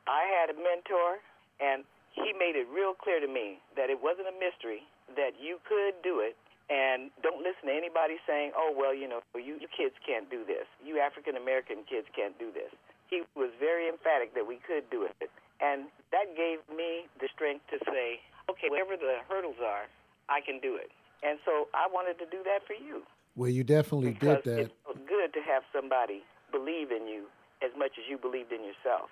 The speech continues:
Speaker 2: Well, you know, I, I
Speaker 1: And
Speaker 2: had
Speaker 1: I
Speaker 2: a
Speaker 1: just
Speaker 2: t-
Speaker 1: wanted to make sure that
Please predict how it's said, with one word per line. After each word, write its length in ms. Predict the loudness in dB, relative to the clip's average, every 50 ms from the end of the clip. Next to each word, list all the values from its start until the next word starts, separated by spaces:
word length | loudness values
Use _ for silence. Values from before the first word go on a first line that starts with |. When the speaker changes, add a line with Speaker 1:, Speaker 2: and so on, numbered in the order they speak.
| -16 -20 -8 0
Speaker 2:
Well, 160 | 2 2 2 4
you 160 | 4 6 6
know, 180 | 6 6 6
I, 180 | 6 4 2 2 2
I 140 | 2 4 4
Speaker 1:
And 100 | 6 6
Speaker 2:
had 80 | 6 4
Speaker 1:
I 40 |
Speaker 2:
a 40 | 4
Speaker 1:
just 140 | 0 -2 -2
Speaker 2:
t- 60 | 0
Speaker 1:
wanted 200 | 0 -2 -2 -4
to 60 | -6 -2
make 140 | -2 -2 -2 -2 -6
sure 100 | -6 -6
that 120 | -6